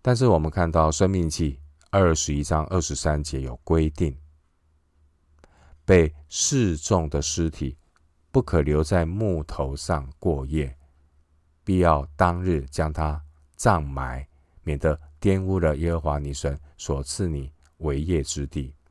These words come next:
但现在我们看到，这七个人被曝尸这么久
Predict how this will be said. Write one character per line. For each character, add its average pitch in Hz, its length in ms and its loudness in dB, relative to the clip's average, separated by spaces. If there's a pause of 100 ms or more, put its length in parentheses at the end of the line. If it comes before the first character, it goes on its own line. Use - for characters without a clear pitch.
(1000)
但 92 160 2
现 92 140 0
在 87 140 2
我 78 40 2
们 78 100 -2
看 80 200 -2
到， 78 240 0 (400)
这 90 180 4
七 104 260 0
个 92 140 4
人 73 300 0
被 78 300 2 (220)
曝 113 340 2
尸 85 300 -2
这 87 140 -2
么 73 140 -2
久 67 320 -6